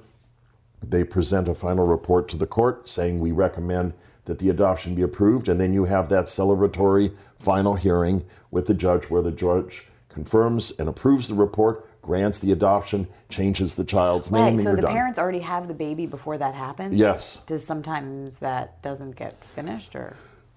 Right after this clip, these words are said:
Speaker 1: Well, we're much better now in California than we were. Many states have a very short change of mind period. California's at thirty days. Some have it as,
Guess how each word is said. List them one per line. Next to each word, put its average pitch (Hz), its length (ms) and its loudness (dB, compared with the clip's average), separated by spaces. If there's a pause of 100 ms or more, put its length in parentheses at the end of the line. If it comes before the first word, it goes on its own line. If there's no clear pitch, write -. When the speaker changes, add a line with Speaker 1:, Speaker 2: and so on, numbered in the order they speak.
(100)
Speaker 1:
Well, 143 600 0
we're 139 240 6
much 180 260 0
better 180 220 4
now 165 180 2
in 135 80 0
California 127 640 2
than 107 220 2
we 92 120 4
were. 95 500 4
Many 117 320 2
states 110 360 2
have 95 140 2
a 92 60 4
very 110 300 6
short 110 380 2 (420)
change 123 340 2
of 101 100 4
mind 95 340 2
period. 90 540 4
California's 104 720 0
at 85 180 -2
thirty 90 260 2
days. 82 320 2
Some 110 280 0
have 101 260 2
it 82 60 0
as, 80 160 -2